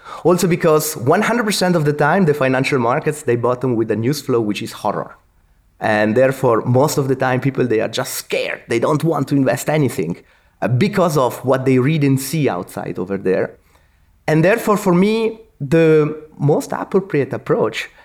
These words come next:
is maybe to, again, have a longer term time horizon, which should be defined in years, uh, but at least one year,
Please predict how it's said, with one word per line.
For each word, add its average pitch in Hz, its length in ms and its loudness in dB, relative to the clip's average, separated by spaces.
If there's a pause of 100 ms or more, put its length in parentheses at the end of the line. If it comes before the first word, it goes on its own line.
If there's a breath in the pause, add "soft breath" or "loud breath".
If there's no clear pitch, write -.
(120)
is 147 240 0
maybe 214 300 2
to, 143 560 2
again, 139 400 0
have 117 240 -6
a 107 40 -4
longer 104 380 -2
term 175 220 -4
time 143 240 -2
horizon, 156 560 0 (320 loud breath)
which - 160 -2
should 139 160 -6
be 135 80 0
defined 127 360 -4
in 110 140 -2
years, 120 400 -4 (540)
uh, 107 140 -2
but 127 180 -2
at 135 160 0
least 151 320 -2
one 147 180 0
year, 127 400 0